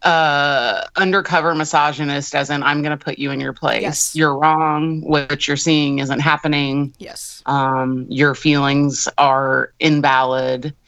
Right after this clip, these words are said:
Speaker 1: You
Speaker 2: Yeah.
Speaker 1: don't have a sense of humor." It, it goes even, you know, deeper to, uh, that.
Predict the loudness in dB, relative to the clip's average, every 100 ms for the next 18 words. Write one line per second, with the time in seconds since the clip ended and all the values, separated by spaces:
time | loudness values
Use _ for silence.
0 | _ _ -2 2 0 0 0 -2 -4 -6
1 | -4 -6 0 0 2 2 0 -2 -8 -20
2 | -20 -20 -20 -16 -2 0 0 0 -2 2
3 | 2 4 0 -2 -2 -2 0 0 0 -2
4 | -2 0 0 0 0 -2 2 2 0 0
5 | 0 -2 _ _ 0 2 4 2